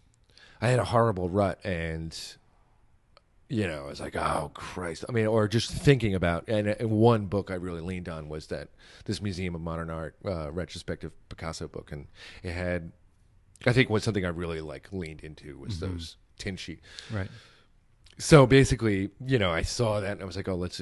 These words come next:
Speaker 1: let's use it." I want, and I, I took that to a fair degree. The, the newer tubes are, you know, they're laser cuts. So I, I, so I make an illustrated drawing and,
Speaker 2: Mm-hmm.
Speaker 1: and then they're laser cut and
Speaker 2: Mm-hmm.
Speaker 1: then, and primed.
Speaker 2: And then, but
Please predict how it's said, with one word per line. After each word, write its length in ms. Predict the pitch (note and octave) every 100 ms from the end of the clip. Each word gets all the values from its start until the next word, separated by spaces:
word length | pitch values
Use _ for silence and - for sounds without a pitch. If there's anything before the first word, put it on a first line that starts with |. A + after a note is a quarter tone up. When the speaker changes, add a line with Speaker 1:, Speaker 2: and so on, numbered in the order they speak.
| -
Speaker 1:
let's 360 | F#2 F2 -
use 240 | F#2+ F2+ E2
it." 160 | E2+ -
I 80 | G#2+
want, 260 | G#2 G#2+ G#2
and 120 | G#2+
I, 160 | G#2 G2 - - - _ - G#3 _ _ - _ - _ _ _ _ _ -
I 140 | B2+
took 240 | A#2+ D3+ -
that 220 | A2+ F#2
to 160 | -
a 40 | G2
fair 220 | - G#2
degree. 300 | F2+ G2+ F#2+
The, 120 | F2
the 200 | F#2 G#2+
newer 280 | A2+ C#3 A#2
tubes 420 | - A2+ F#2 D#2+
are, 240 | F#2 D2 - _ -
you 140 | G2+
know, 160 | D#2+ D2
they're 180 | F2+ F2
laser 340 | F2 F2 F2+
cuts. 480 | - - E2+ - - - -
So 220 | - A#2
I, 100 | G2+
I, 280 | G#2 G2+ F#2
so 280 | E2 - F#2
I 60 |
make 260 | E2 E2 E2+
an 60 | E2
illustrated 460 | D#2+ - D#2 D2+
drawing 300 | D#2 D#2 C#2+ A2
and, 60 | F2+
Speaker 2:
Mm-hmm. 320 | F#2 E2 -
Speaker 1:
and 120 | E2+
then 320 | D#2 D2 D#2 D#2+ _ - - - -
they're 140 | - E2+
laser 300 | E2 D#2 D#2+
cut 320 | - D#2 C#2+ -
and 120 | -
Speaker 2:
Mm-hmm. 80 | E2
Speaker 1:
then, 460 | D#2 D2+ D2 D2+ D2+ _ _ _ _ _ _ _ _
and 140 | E2+ D#2+
primed. 480 | F#2+ D#2+ D#2 D#2 C#3
Speaker 2:
And 100 | E3
then, 80 |
but 180 | E3 E3